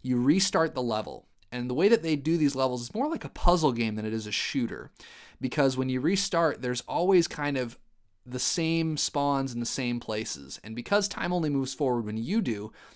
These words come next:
you can have a really good idea of where the next threat is coming from as you progress farther and farther into the level.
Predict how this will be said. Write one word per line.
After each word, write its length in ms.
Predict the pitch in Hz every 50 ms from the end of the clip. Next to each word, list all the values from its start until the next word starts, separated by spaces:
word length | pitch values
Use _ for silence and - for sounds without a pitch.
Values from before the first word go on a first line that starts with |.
| - _ -
you 100 | 147 156
can 140 | - 185 170
have 160 | 165 156 139
a 60 | 135
really 440 | 123 120 123 135 147 175 190 208 202
good 220 | 160 151 170 160
idea 540 | 147 131 123 117 113 123 135 135 131 110 104
of 260 | 104 - - 113 110
where 340 | 113 113 127 131 139 143 147
the 100 | 143 139
next 380 | 127 123 117 - - - - -
threat 240 | 110 113 107 104
is 100 | 101 -
coming 380 | - - - 196 196 180 139 120
from 360 | - - 104 95 101 98 95 - - - - - - -
as 260 | 127 135 139 139 131 135
you 100 | 147 143
progress 580 | - - - 135 113 117 120 117 113 - -
farther 420 | - - 120 117 110 123 120 117 117
and 160 | 117 113 -
farther 340 | - 104 101 101 101 104 101
into 320 | - - 104 98 - -
the 120 | 95 98
level. 440 | 107 110 117 135 127 - - - -